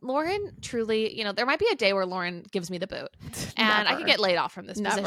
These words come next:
Speaker 2: Never.
Speaker 1: at, at any point. But Lauren's episode was so funny. Ben and I laid in bed and were listening to it, grinning from ear to ear. Li-, we sent you a picture of us just, like, laughing because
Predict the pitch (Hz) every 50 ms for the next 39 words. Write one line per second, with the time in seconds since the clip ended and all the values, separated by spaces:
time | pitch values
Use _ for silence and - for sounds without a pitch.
0 | - 175 175 190 - - _ _ - - 214 208 202 196 202 202 - - 190 180
1 | 175 175 170 - 196 - 240 240 - - _ - - - _ _ _ _ _ _
2 | _ _ - 226 233 247 262 285 339 415 453 - - 240 214 - 233 - 247 220
3 | 214 196 202 196 - - - 190 170 185 240 311 - - - 170 175 - 60 58
4 | - - - _ - 208 202 220 254 277 294 285 285 262 220 190 180 180 226 262
5 | 269 226 220 208 180 175 - 180 185 190 185 185 190 - - 190 180 175 175 -
6 | - 180 175 175 170 175 170 - - 202 - 202 208 208 220 247 277 269 285 -
7 | - 220 214 196 196 196 196 196 208 220 214 226 240 - 254 233 233 220 220 220
8 | 202 - 196 175 175 180 - - 185 170 - 190 180 175 - 180 180 156 165 -
9 | - 170 - 175 180 - 196 185 175 175